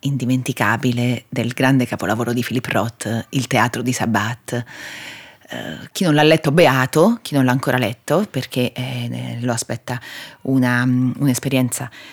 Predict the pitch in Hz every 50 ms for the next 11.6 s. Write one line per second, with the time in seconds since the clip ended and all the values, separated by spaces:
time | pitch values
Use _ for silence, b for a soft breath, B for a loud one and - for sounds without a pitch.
0 | B B B B B - 151 147 147 147 147 143 143 143 143 135 139 147 175 196
1 | - - - - 156 151 151 151 151 151 147 147 147 147 147 147 143 135 131 113
2 | 87 71 73 - - - - - - - - - - - 151 165 156 - 165 147
3 | - 170 165 143 131 131 139 - _ - - 160 190 - - 135 - - - 135
4 | - - 139 139 123 - 117 123 123 123 139 143 - - 123 127 - 123 143 165
5 | 160 123 123 - - - - B B B B B B B B B B B B B
6 | B B B B _ - - 190 180 170 170 165 151 151 - - 160 156 151 147
7 | 143 139 139 135 131 131 131 131 131 127 127 127 123 120 120 117 117 123 131 127
8 | - - - - - - - - - - - - - - 170 160 143 - 185 170
9 | 143 147 151 139 - - 131 123 123 127 131 - - - 185 240 277 B B B
10 | B B B B B B B B - - 135 139 123 127 123 131 127 - 135 135
11 | 131 127 135 139 139 143 143 - 160 143 139